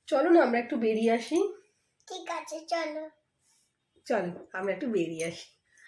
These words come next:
Speaker 1: দাদু, ওই দোকানে কি সুন্দর না শোপিসটা, আমাকে কিনে দেবে?
Speaker 2: না।
Speaker 1: কেন দাদু?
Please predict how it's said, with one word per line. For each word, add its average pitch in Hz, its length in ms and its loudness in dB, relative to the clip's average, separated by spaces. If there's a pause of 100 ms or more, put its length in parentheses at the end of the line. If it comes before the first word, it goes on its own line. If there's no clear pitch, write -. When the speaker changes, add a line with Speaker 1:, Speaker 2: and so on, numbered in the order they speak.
(320)
Speaker 1:
দাদু, 196 260 2 (880)
ওই 247 160 0
দোকানে 262 480 -2 (320)
কি 359 120 -2
সুন্দর 202 680 -4
না 226 280 2
শোপিসটা, 226 640 -6 (360)
আমাকে 254 280 2
কিনে 247 240 2
দেবে? 285 300 0 (920)
Speaker 2:
না। 427 120 4 (1160)
Speaker 1:
কেন 254 280 -2
দাদু? 220 300 -2